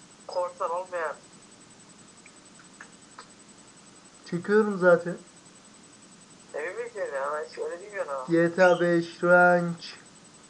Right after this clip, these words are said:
Speaker 1: Ya G T A beş biliyorum onu. G T A beş boş ver, başka oyunlar.
Speaker 2: G T A beş
Speaker 1: Başka oyunlar
Speaker 2: Ranch,
Speaker 1: var.
Speaker 2: YouTubers Life.
Speaker 1: Yeni oyunlardan da yeni bir şey çıktı biliyor musun?
Speaker 2: Amına koyayım. YouTubers Life çıkalı da dört beş ay oldu.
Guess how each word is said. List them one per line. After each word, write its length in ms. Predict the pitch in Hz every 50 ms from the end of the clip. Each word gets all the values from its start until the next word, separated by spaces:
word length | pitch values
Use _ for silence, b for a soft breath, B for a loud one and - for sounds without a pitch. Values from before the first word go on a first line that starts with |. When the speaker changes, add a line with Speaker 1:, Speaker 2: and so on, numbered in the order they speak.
| - - - -
Speaker 1:
Ya 100 | 104 113
G 260 | 120 135 135 151 -
T 100 | 175 165
A 60 | 165 185
beş 220 | 180 - - -
biliyorum 200 | - 196 190 160
onu. 260 | 165 156 147 139 127 - - - -
G 140 | 127 131 -
T 100 | - 170
A 60 | 156 175
beş 160 | 180 175 -
boş 260 | 175 190 - - -
ver, 60 | - -
başka 300 | - - - - - 196
oyunlar. 320 | 185 165 147 - - 104 - - - - - - - - - -
Speaker 2:
G 200 | 165 165 165 165 165
T 120 | - 175
A 160 | 175 175 165 175
beş 260 | 180 175 175 170 170 180 - - - - -
Speaker 1:
Başka 140 | - 190 185
oyunlar 300 | 185 185 - - 190 151
Speaker 2:
Ranch, 560 | 156 165 175 180 180 180 180 175 175 170 170
Speaker 1:
var. 320 | - - - - - 160 160
Speaker 2:
YouTubers 720 | 170 170 170 - 185 180 175 180 175 165 165 - - 185
Life. 500 | 180 175 175 175 175 175 175 175 170 - - - - - - - - - - - - -
Speaker 1:
Yeni 140 | 160 165 185
oyunlardan 560 | 185 190 190 - 190 185 180 185 190 185 180
da 80 | 160
yeni 220 | 139 131 131 139 147
bir 240 | 151 - - - -
şey 80 | 165 165 170 175 - -
çıktı 240 | - - - - 131 123 131
biliyor 180 | 135 139 135
musun? 180 | - - - -
Speaker 2:
Amına 380 | 160 147 147 156 180 208 214 208
koyayım. 320 | 240 226 190 - - - -
YouTubers 480 | 165 170 175 220 185 202 196 185 -
Life 220 | 214 202 190 185 185
çıkalı 360 | - - 214 208 202 202 196
da 320 | 208 208 208 202 190 175
dört 220 | 196 190 190 190 -
beş 180 | 214 208 214
ay 140 | 226 220 220
oldu. 380 | 220 220 208 180 165 156 147